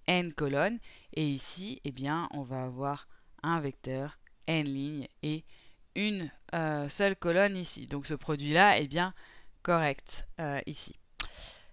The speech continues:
Donc maintenant, une fois qu'on a ça, qu'est-ce qu'on peut faire ? Eh bien, on peut retourner à l'expression du produit scalaire en utilisant cette, euh, cette identité ici qu'on a, cette, euh, il-, cette égalité qu'on a ici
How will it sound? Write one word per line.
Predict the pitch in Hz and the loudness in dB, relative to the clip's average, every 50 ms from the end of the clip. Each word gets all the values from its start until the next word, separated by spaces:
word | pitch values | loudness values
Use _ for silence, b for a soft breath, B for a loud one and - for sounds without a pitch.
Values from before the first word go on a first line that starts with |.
| B B - - - - - | B B -20 -18 -14 -8 -4
Donc | - 190 - 214 | -4 -2 2 8
maintenant, | 240 285 302 302 311 359 370 359 | 8 8 8 8 6 4 4 4
une | 294 | 2
fois | - 262 277 269 | 4 4 4 4
qu'on | - 202 175 | 4 -2 -2
a | 151 135 127 | -2 -4 -4
ça, | - - - - - - - - - - - | 0 0 0 0 -2 -6 -14 -20 -20 -12 -4
qu'est-ce | - 185 185 - | -4 -2 -2 -2
qu'on | - 208 175 | -4 -4 -4
peut | - 156 | -4 -4
faire ? | 139 - 170 196 226 | -4 -2 0 2 2
Eh | 226 226 | 2 4
bien, | 240 254 247 | 6 6 6
on | 247 | 6
peut | - 262 277 | 6 4 4
retourner | 254 269 349 370 - 330 330 302 277 262 247 262 269 294 320 320 - - - | 6 6 4 4 4 2 2 2 2 2 4 4 4 4 2 0 -6 -6 -2
à | - 208 | 2 2
l'expression | 202 202 - - - 196 - - 277 | 2 2 0 0 -4 -2 -2 0 -2
du | 262 233 | -2 -2
produit | 214 - - 226 208 208 | -2 -2 -2 -2 -2 -2
scalaire | 202 - 190 180 190 240 277 277 | -4 0 2 4 6 6 6 6
en | 247 226 | 6 4
utilisant | 214 202 - - 190 180 175 202 233 | 2 -4 -4 -4 -4 -2 0 0 0
cette, | 226 - 202 185 - - | 0 0 -2 -2 0 0
euh, | 175 165 165 165 | 2 4 2 2
cette | 165 - - 175 165 - - | 0 -2 -4 -6 -6 -6 -10
identité | 165 160 165 165 156 - - - - 190 208 | -6 -6 -6 -6 -6 -12 -12 -4 -4 -2 -2
ici | 202 185 175 - - 202 | -2 -6 -8 -8 -10 -10
qu'on | - - 165 160 | -10 -8 -8 -4
a, | 165 175 190 B B B B B B B B | -4 -4 -6 B B B B B B B B
cette, | - - 185 180 - - | -4 0 0 0 2 2
euh, | 165 160 151 - | 2 2 2 2
il-, | - 208 185 156 160 156 156 - - - | 0 0 -2 -4 -8 -10 -12 -14 -14 -6
cette | - - 180 175 170 | -2 0 0 2 2
égalité | 185 175 170 170 165 160 160 - 208 220 | 2 2 2 2 2 0 -4 -2 -2 -2
qu'on | - 175 165 170 | 0 -2 0 2
a | 175 180 | 4 4
ici | 190 175 - - - 180 196 | 2 2 -2 -6 -6 -8 -10